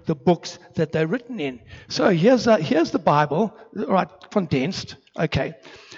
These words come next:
But the thing is, is that we, we've gotta make a choice, all right. What's, what is in this book is just unbelievable. All right.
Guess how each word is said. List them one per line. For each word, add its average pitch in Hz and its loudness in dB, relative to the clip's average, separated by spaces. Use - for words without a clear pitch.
But 202 0
the 208 0
thing 339 -2
is, 214 2
is 185 -2
that 180 0
we, 233 6
we've 311 4
gotta 311 2
make 202 2
a 160 -2
choice, - -2
all - -2
right. 160 2
What's, 262 0
what 262 2
is 370 4
in 240 -4
this 180 -2
book 160 -2
is - 0
just - -4
unbelievable. 185 -2
All 190 -6
right. 196 -2